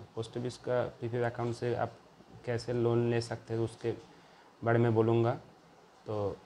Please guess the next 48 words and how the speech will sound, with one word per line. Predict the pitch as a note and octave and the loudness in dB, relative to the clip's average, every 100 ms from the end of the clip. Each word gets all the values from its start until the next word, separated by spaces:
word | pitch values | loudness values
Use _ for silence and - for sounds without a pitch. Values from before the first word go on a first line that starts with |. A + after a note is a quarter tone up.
| - - - | -20 -14 -8
सबसे | C3 D3+ | -2 0
पहले | C#3+ C3+ C#3 | 2 4 4
अगर | C3+ C#3 C3 | 4 4 2
इस | A#2+ | 0
चैनल | - B2 B2+ | -4 -2 -2
पर | C3+ | 0
आप | C3 | 0
नया | B2 A#2+ B2 | 2 0 0
हैं | A#2+ B2+ - | -2 -4 -2
तो | A#2+ | -2
बैंक | A2+ - A2 A#2 A#2 | -2 -4 -4 -2 -2
और | A#2+ | -4
पोस्ट | A2+ A2 - | -4 -6 -8
ऑफिस | A2 A#2 | -8 -8
का | - | -6
सभी | A#2 A2+ A#2 | -8 -4 -2
तरह | A#2 A#2 | 0 -2
अपडेटेड | - A2 G#2+ A2 A#2 - | -2 -4 -4 -4 -4 -8
इन्फॉर्मेशन | A#2 G#2 A#2 A2+ A2+ A#2 A2 - - - - - G#2 | -8 -8 -6 -6 -6 -8 -10 -16 -20 -20 -20 -14 -10
और | |
फॉर्म | G#2+ - A2+ | -8 -6 -8
फिलअप | A#2 A#2+ A#2+ - | -4 -4 -4 -8
के | A2+ | -6
बारे | A2 A2 | -2 0
में | A2 | -2
जानकारी | G#2+ G#2 G#2 A2 | -2 -4 -2 -4
पाने | A2 A2 G#2 | -4 -6 -6
के | A2 | -6
लिए | A2 | -4
मेरे | A2 G#2 | -4 -6
चैनल | - G#2 G2+ | -6 -6 -6
को | - G#2+ | -8 -10
सब्सक्राइब | - A2+ - A#2+ A#2 | -8 -8 -6 -6 -4
करिए। | B2+ B2+ - - - - - - - _ - - - - | -2 -2 -4 -14 -20 -20 -20 -20 -20 _ -20 -20 -20 -8
तो | A#2+ | -2
सबसे | A#2 C3+ B2 D3+ | -2 -2 0 0
पहले, | D3 C#3 D3 D3 | 4 6 8 6
अ, | - C3 B2 B2 | 4 4 6 6
loan | B2 C3+ | 6 6
लेने | C3+ C3+ | 6 4
के | C3 C3+ | 2 2
लिए | C3+ | 2
आपको, | B2+ - C3 C3 | 2 2 2 2
अ, | - - A#2 A2+ A2 - | 0 -4 0 0 -2 -6
इस | A#2 - | -8 -2
तरह | C3 | 2
एक | B2 | 2
फॉर्म | - - B2 B2+ | 0 -8 -4 -2